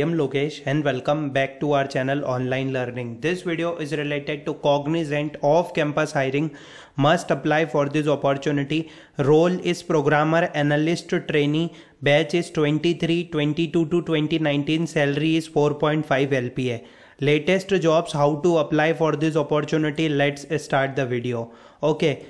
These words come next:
this hiring is posted on Unstop and it is related to programmer analyst, Cognizant Hyderabad is the location.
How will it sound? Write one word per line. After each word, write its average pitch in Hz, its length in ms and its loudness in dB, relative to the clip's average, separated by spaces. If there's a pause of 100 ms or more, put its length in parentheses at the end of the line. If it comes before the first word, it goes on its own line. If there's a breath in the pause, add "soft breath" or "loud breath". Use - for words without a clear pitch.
(120)
this 170 260 2
hiring 170 440 2
is 175 140 -2
posted 160 500 0
on 165 260 0
Unstop 160 840 0
and 156 280 -2
it 151 140 -4
is 165 280 -2
related 156 680 0
to 175 80 -2
programmer 151 680 0
analyst, 156 600 0
Cognizant 151 640 2
Hyderabad 147 560 0
is 147 160 0
the 151 120 0
location. 131 560 -2